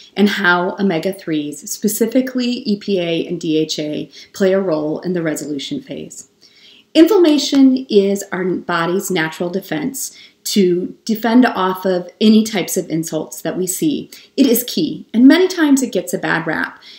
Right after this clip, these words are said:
but inflammation is essential for our bodies. But when it goes into a more chronic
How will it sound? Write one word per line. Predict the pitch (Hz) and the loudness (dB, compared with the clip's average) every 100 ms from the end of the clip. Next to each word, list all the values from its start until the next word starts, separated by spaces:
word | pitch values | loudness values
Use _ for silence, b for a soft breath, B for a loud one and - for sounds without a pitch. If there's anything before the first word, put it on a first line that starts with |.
| B B | B B
but | 262 226 - - _ _ _ _ _ - | 4 4 2 -14 _ _ _ _ _ 4
inflammation | 302 339 302 240 - 226 220 208 - 196 | 4 6 6 4 0 -2 -2 -4 -8 -6
is | 185 | -4
essential | 185 190 175 170 | -2 -2 -2 -6
for | - 175 | -8 -8
our | 165 | -4
bodies. | 180 160 156 151 - b b b | -2 -2 -2 -4 -10 b b b
But | 262 254 | 2 6
when | 311 359 | 6 6
it | 349 | 2
goes | 285 262 262 262 262 - b b | 2 4 4 2 -2 -8 b b
into | 214 226 - 233 220 - | 0 2 2 -2 -2 2
a | 208 | 4
more | 196 190 196 196 | 4 4 2 0
chronic | 196 - 247 233 208 208 | -2 -4 0 2 0 -2